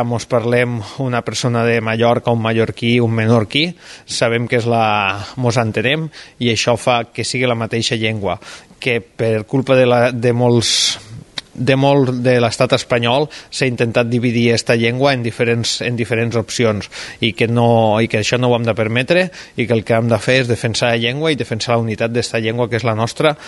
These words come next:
que si no la defensem al cap dels anys s'acabarà perdent. Després hem tingut un pleno bastant mogudet en el tema de pregs i preguntes. Nosaltres des del grup municipal havíem preguntat, havíem,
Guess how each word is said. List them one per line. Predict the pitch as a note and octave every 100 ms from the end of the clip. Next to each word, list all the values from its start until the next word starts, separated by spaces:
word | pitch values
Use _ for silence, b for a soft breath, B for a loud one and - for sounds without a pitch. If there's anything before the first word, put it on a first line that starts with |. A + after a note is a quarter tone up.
| B B
que | A#2+
si | - A#2+
no | A2+
la | A#2
defensem | A#2+ G#2 G#2+ - B2 B2
al | A#2 G#2+ G2+
cap | A2 A2
dels | G#2 A2
anys | A2 B2
s'acabarà | A2+ A2 G2+
perdent. | G2+ F#2 F#2 F#2 B B B B B B B B -
Després | B2+ - D3+ F#3
hem |
tingut | F3+ E3+ D3 B2+
un | C#3
pleno | C3 B2 A#2+ A2+ A2+ A2 A2 A2 A2
bastant | A2+ - C3
mogudet | C3 B2+ A#2 B2+ D#3
en | C3+
el | A2+
tema | B2 C3+
de | C3 A#2+
pregs | A#2+ C#3+
i | C3+
preguntes. | A2 B2 C3 A#2 G2 - G#2+
Nosaltres | B2 B2 C3+ C3
des | B2+ C3
del |
grup | B2 B2 A#2+
municipal | A#2 - G#2+ C3+ C#3 D3+
havíem | C3+ B2 A#2+
preguntat, | A#2 A#2+ A#2+ G#2+ A2+
havíem, | A#2+ B2 A#2+ A2+ G#2+ F#2+ G2